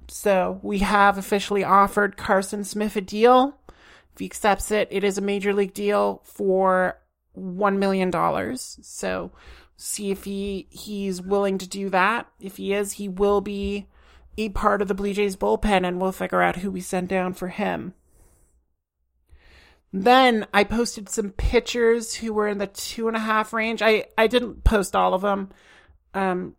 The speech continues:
Josh Fields is an option, the former Dodgers pitcher. Um, like, there, there are a fair amount of relievers on there. Smith just kinda stands out because he has the best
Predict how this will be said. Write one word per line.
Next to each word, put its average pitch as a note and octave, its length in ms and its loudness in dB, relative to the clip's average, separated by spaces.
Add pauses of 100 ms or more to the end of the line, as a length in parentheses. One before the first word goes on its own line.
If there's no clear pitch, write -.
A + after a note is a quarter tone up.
Josh G#3+ 340 6
Fields G3+ 760 -4 (200)
is G#3 220 -8
an G3+ 80 -4
option, G#3 600 -2
the F#3+ 80 -2
former F#3+ 300 0
Dodgers G3 560 2
pitcher. G#3 640 -2 (880)
Um, F#3 520 -6 (1120)
like, G#3+ 220 -12
there, B3 180 -10 (160)
there C4+ 160 -2
are A#3+ 280 2
a A3+ 60 -4
fair G#3 280 -8
amount G3 260 -6
of F#3+ 80 -8
relievers G3 380 -10
on G3 160 -12
there. F#3 120 -10
Smith A#3 460 -6
just G#3+ 200 -10
kinda G3+ 200 -4
stands F#3+ 360 -6
out F#3 200 -4
because G3 300 -14
he G#3 180 -14
has F3+ 400 -6
the G3+ 120 -8
best - 640 -8